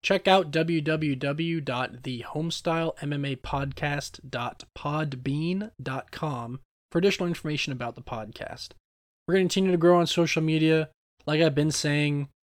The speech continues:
we're actually getting a lot of really great interaction on social media. We recently got a follow from a verified fighter on Twitter. So go ahead and check out our social media pages. Feel free to engage. Let's have a good time, and I appreciate you listening to today's podcast.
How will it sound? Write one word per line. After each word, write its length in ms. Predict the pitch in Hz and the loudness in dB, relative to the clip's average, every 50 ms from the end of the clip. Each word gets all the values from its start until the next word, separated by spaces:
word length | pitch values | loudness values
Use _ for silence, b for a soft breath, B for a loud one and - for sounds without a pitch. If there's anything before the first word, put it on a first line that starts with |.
| _ _ | _ _
we're 120 | - 135 151 | -2 2 2
actually 240 | 175 - - 269 190 | 2 4 4 2 4
getting 280 | 147 139 127 127 123 | 4 4 4 4 2
a 60 | 120 | -2
lot 260 | 113 117 135 180 185 151 | -2 2 4 6 4 4
of 160 | 113 113 123 | 2 -2 -2
really 240 | 151 185 185 165 139 | 0 2 2 2 0
great 260 | 123 139 131 131 123 | 0 -2 -2 -2 -2
interaction 760 | 131 127 - 135 117 120 123 131 135 - - - 143 135 123 | -4 -6 -6 -6 -4 -4 -4 -4 -4 -4 -4 -4 -4 -4 -6
on 100 | 127 131 | -8 -8
social 380 | - - 139 135 - - 139 135 | -6 -4 -4 -4 -4 -4 -4 -2
media. 480 | 135 135 135 135 135 139 139 135 131 - _ _ _ _ _ _ | -2 -2 0 0 0 0 0 -2 -4 -6 _ _ _ _ _ _
We 60 | - 131 | 0 2
recently 320 | 151 160 160 - 160 151 | 2 2 2 2 0 2
got 280 | 135 143 139 139 139 135 | 4 4 4 2 0 -4
a 40 | |
follow 440 | - - - 143 131 135 139 143 143 | -8 -4 -2 0 2 2 2 2 0
from 220 | 131 - - 131 120 | -2 -4 -6 -8 -8
a 60 | 117 | -6
verified 580 | 117 127 127 131 127 - - 131 123 120 113 | -4 -2 -2 -2 -2 -2 -2 -4 -4 -4 -6
fighter 420 | - - 131 131 135 131 131 123 110 | -6 -4 -2 -2 -2 -2 -4 -4 -6
on 140 | 113 107 - | -8 -10 -12
Twitter. 600 | - - - 196 202 202 196 190 185 180 175 - _ _ _ _ _ _ _ | -14 -4 2 4 6 8 8 8 8 6 4 0 _ _ _ _ _ _ _
So 140 | - - 175 | -4 -4 0
go 120 | 165 196 | 2 6
ahead 200 | 196 180 180 185 | 6 8 8 6
and 80 | 180 165 | 6 4
check 200 | - 170 165 - | 2 0 2 4
out 280 | 175 170 170 165 151 - _ | 4 4 4 4 2 -2 _
our 160 | 151 156 151 | 0 0 0
social 320 | 143 - - 160 147 - 156 | 0 0 0 0 0 0 -2
media 240 | 156 151 151 151 143 | -2 0 0 -2 -2
pages. 500 | - 165 151 151 143 147 151 147 143 - | 0 0 0 0 0 0 -2 -2 -2 -4
Feel 180 | - - 160 | -8 -8 -10
free 200 | 143 - 156 151 | -6 -4 -4 -4
to 180 | - - 156 151 | -2 -2 -2 0
engage. 800 | 151 147 135 151 151 151 151 151 151 151 147 147 139 - - B B B _ _ _ _ | 0 0 0 0 2 2 4 4 4 2 2 0 0 -4 -6 B B B _ _ _ _
Let's 140 | - 139 - | -10 -4 -2
have 120 | 160 156 | -2 0
a 60 | 151 151 | 0 0
good 260 | 139 147 147 143 139 | 0 -2 -2 -2 -2
time, 640 | - - 147 143 143 143 143 143 143 143 139 131 - - | -4 -2 -2 0 2 2 2 2 0 0 -2 -4 -8 -10
and 340 | 131 127 123 123 127 127 123 | -8 -6 -6 -6 -6 -6 -6
I 60 | 120 | -8
appreciate 640 | 113 - _ - 175 165 - - 151 143 - - | -10 -12 _ -4 -2 -2 0 0 -2 -4 -4 -6
you 80 | 147 143 | -4 -4
listening 320 | 143 135 - - 147 139 | -4 -4 -4 -6 -8 -8
to 100 | - - | -8 -12
today's 280 | - - 143 139 127 - | -12 -8 -8 -6 -6 -8
podcast. 680 | - - 165 165 156 156 - 180 165 165 165 - - | -2 0 0 0 0 0 2 2 2 2 2 0 -4